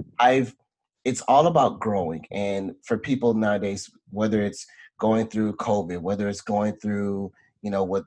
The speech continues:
Black women are dealing with, with, with regards to Breonna Taylor still not getting justice, or with Meg Thee Stallion,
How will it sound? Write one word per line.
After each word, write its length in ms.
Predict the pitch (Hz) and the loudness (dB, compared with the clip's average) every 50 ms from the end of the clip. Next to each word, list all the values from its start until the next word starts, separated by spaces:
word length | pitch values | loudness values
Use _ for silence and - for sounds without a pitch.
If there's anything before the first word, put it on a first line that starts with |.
| _ - | _ -6
Black 220 | 104 101 104 - | -4 -4 -4 -4
women 200 | 110 104 104 101 | -6 -6 -4 -4
are 100 | 101 98 | -4 -4
dealing 260 | 95 92 104 98 101 | -4 -4 -6 -4 -4
with, 200 | 92 92 95 95 - _ | -4 -4 -6 -6 -6 _
with, 160 | - 92 92 87 | -10 -10 -10 -10
with 240 | 76 - 95 98 | -10 -8 -8 -8
regards 320 | 95 95 85 101 95 98 - - | -8 -8 -6 -6 -6 -6 -6 -10
to 80 | - | -14
Breonna 300 | - 101 101 98 98 98 - | -10 -8 -6 -6 -6 -6 -6
Taylor 260 | - 113 104 98 92 | -4 -4 -4 -4 -4
still 200 | - - - 95 | -6 -8 -8 -8
not 180 | 95 87 85 73 | -6 -6 -8 -8
getting 260 | 85 87 85 82 78 | -10 -8 -8 -8 -8
justice, 480 | - 87 85 80 - - 87 85 - - | -8 -8 -8 -8 -8 -10 -12 -12 -8 -8
or 180 | 87 90 90 | -6 -6 -4
with 120 | 87 85 85 | -6 -6 -8
Meg 180 | 90 92 85 | -8 -8 -10
Thee 60 | 73 | -10
Stallion, 540 | - - - 104 101 104 98 92 92 92 90 | -12 -8 -4 -2 -2 -2 -2 -2 -4 -8 -10